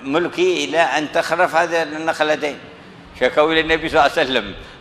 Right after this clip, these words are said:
خرج قال: "من غرس هذا؟" قالوا: "سيدنا عمر، أنا رأيتك مجهد تعبان من كثرة غرس، غرست". قال: "احفرها، خرجها ثاني مرة". خرجوها وردها بيده فخرفت في نفس السنة في نفس الوقت، صلى الله عليه وعلى آله وصحبه وسلم.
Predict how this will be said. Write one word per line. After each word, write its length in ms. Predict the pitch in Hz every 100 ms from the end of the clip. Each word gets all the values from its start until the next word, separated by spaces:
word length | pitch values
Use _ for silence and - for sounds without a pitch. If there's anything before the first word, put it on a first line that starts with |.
| -
خرج 360 | 143 151 131 147
قال: 200 | 151 180
"من 140 | 190
غرس 320 | 165 147 -
هذا؟" 180 | 110 90 - - - - - - - - - -
قالوا: 160 | 120
"سيدنا 300 | 131 143 131
عمر، 320 | 131 147 170 156
أنا 180 | 156
رأيتك 480 | 156 165 165 151 -
مجهد 420 | 143 165 131 165 - - - - - -
تعبان 460 | 110 117 131 175 139
من 100 | 127
كثرة 320 | 135 131 120
غرس، 260 | 107 139
غرست". 580 | 160 180 160 - 123 135 - - - - -
قال: 140 | 180 - - - - -
"احفرها، 380 | - 208 151 - - -
خرجها 380 | 196 190 131
ثاني 200 | 110 104
مرة". 160 | 92 87 - - - - -
خرجوها 680 | 147 156 156 147 180 175 170
وردها 560 | 156 160 170 156 160
بيده 360 | 147 180 190 196
فخرفت 520 | - - 143 - - - - - - - -
في 100 | 165
نفس 240 | 185 185
السنة 400 | 185 - 165 147
في 140 | 123
نفس 260 | 151 151 -
الوقت، 320 | 139 127 113
صلى 260 | - 143 135
الله 140 | 139
عليه 260 | 139 135 147
وعلى 420 | 123 117 135 143
آله 160 | 139 127
وصحبه 320 | 123 113 123
وسلم. 280 | 113 110